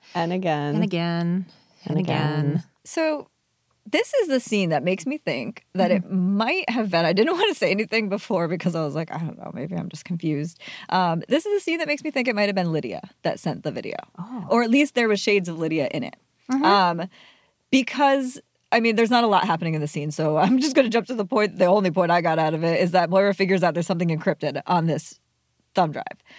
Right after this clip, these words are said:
Speaker 3: um, or on the package, right? And so it jumps out at me that it's testaments.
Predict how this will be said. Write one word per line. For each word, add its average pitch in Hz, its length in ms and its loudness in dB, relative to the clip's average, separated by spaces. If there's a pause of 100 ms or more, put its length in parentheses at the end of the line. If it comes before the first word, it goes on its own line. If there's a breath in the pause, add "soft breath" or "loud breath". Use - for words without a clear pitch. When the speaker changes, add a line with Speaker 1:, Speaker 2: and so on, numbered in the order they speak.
(140 loud breath)
Speaker 3:
um, 170 480 2 (580 soft breath)
or 190 200 4
on 190 120 4
the 175 80 0
package, - 440 -2
right? 165 220 0 (160)
And 202 180 2
so 202 480 4 (580)
it 208 160 2
jumps 226 320 0
out 208 180 4
at 156 60 0
me 180 120 0
that 165 140 -2
it's - 140 -8
testaments. - 680 -12